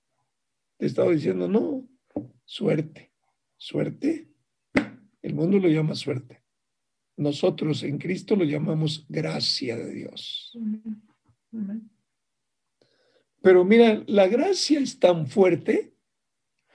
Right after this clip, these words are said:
Speaker 1: que tu compañero de trabajo, con tus mismos estudios, con tu misma licenciatura,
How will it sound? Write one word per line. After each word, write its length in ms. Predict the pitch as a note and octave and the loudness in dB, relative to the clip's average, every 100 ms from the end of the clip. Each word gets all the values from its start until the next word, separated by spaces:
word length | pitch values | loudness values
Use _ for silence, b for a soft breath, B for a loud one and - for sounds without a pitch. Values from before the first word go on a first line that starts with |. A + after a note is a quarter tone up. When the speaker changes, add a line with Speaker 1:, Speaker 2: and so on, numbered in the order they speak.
| _ _ _ _ | _ _ _ _
Speaker 1:
que 120 | - | 0
tu 140 | G#3 G#3 | 2 2
compañero 520 | F#3+ D#3+ F3+ B3 C4 | 0 0 2 4 4
de 80 | G#3 | 2
trabajo, 680 | - F3+ G3 F3 - - - _ _ | 2 2 4 2 0 -10 -12 _ _
con 280 | - A3 G3+ | 8 10 10
tus 220 | A3 G#3+ | 6 6
mismos 560 | G#3 B3+ C#4 A#3+ A#3 - | 6 4 4 8 8 8
estudios, 640 | D#3+ - G3+ F#3 D#3+ C#3 | -2 0 0 2 0 -2
con 300 | - A#3 G#3 | 4 4 4
tu 140 | - A3 | 2 4
misma 420 | G3+ A3+ D4 A#3+ | 4 4 6 6
licenciatura, 1080 | G3+ E3+ G#3+ F#3+ D#3+ F3+ - C4 C#4+ - | 6 0 -4 -4 0 0 0 0 0 0